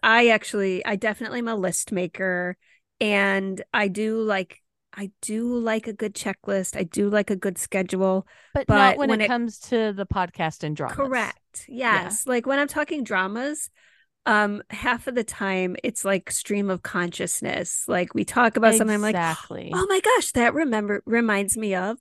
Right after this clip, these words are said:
Speaker 1: blah, blah, blah." And then before we know it, we're off talking about, you know, a drama from twenty ten.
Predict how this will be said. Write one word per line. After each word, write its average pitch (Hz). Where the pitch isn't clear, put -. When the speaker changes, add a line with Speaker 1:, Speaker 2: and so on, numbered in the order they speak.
Speaker 1:
blah, 494
blah, 262
blah." 185
And 214
then 214
before 214
we 226
know 180
it, -
we're 190
off 180
talking 180
about, 175
you 185
know, 165
a 202
drama 185
from 185
twenty 190
ten. 214